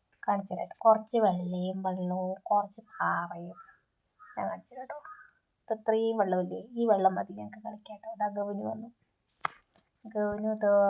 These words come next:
വെള്ളത്തിൽ കയറിക്കൊണ്ടിരിക്കുന്നു. ഞാൻ രണ്ട് കാലും വെച്ച് വെള്ളത്തിൽ കിടക്കാൻ കൊടുക്കാന്ന് പറഞ്ഞിട്ട് കളിക്കണ്ട കേട്ടോ. കണ്ടോ, ആകെ അത്ര വെള്ളമുള്ളൂ.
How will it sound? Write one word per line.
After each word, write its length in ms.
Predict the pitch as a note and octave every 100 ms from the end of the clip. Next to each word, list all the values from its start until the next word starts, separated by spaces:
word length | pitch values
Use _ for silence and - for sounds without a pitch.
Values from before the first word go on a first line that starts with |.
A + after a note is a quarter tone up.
| G3
വെള്ളത്തിൽ 340 | F#3+ F#3+ G3+ G3+
കയറിക്കൊണ്ടിരിക്കുന്നു. 640 | G3 G3 G3+ G3 G#3 G#3 G#3
ഞാൻ 180 | G#3 A#3 B3
രണ്ട് 200 | - G3 G3+
കാലും 260 | G3 G3 G3
വെച്ച് 160 | G3+ G#3+ G3+
വെള്ളത്തിൽ 280 | F#3+ G3 -
കിടക്കാൻ 260 | G3 A#3 B3
കൊടുക്കാന്ന് 320 | G#3+ G3 G3 G3+
പറഞ്ഞിട്ട് 200 | G3+ -
കളിക്കണ്ട 300 | A3 - G3+
കേട്ടോ. 200 | G#3+ - - _ _ _ _ _ _ _ _ _ _ _ _ _ _ _ _ _ -
കണ്ടോ, 200 | G3 A#3 -
ആകെ 120 | A#3 B3+
അത്ര 180 | - B3+
വെള്ളമുള്ളൂ. 460 | A#3+ A#3 A3+ G3+